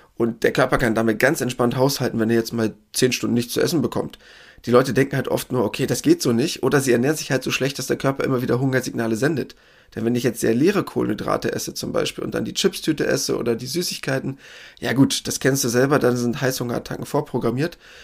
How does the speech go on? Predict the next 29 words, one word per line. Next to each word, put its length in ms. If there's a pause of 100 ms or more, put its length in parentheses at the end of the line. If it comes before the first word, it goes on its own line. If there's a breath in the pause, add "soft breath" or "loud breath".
(140 loud breath)
und 120
dann 100
bin 100
ich 120
halt 100
den 80
ganzen 260
Tag 240
am 60
Futtern. 300 (500 soft breath)
Der 80
Körper 300
an 100
sich 300
benötigt 400
das 140
aber 180
nicht. 380
Das 120
heißt, 200
dieses 120
klassische 380
Steinzeitprinzip, 920 (380 loud breath)
so 120
nach 160
dem 140
Motto 260
draußen 400
sein, 320